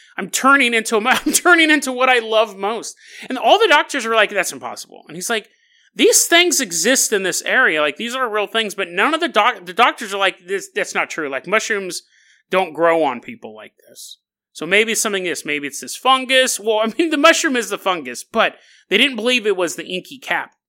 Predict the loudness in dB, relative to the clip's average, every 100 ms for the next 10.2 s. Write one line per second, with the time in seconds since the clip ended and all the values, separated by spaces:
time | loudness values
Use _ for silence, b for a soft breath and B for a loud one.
0 | _ _ -14 -10 -8 -8 -6 -2 0 0
1 | -2 -2 -2 -6 -10 -6 -6 -6 -8 -12
2 | -12 -16 _ _ _ _ _ _ _ _
3 | _ _ _ _ _ _ _ -2 2 2
4 | 2 0 0 0 -2 -2 -2 -2 -2 -2
5 | -2 -4 -4 -4 0 0 0 -4 -4 -8
6 | -6 -8 -8 -10 -8 -8 -8 -8 -4 -2
7 | -2 -2 -6 -4 -6 -4 -8 -10 -10 -6
8 | -2 -2 -2 -4 -8 -10 -10 -8 -10 -8
9 | -10 -10 -8 -8 0 2 2 -2 -8 -8
10 | -8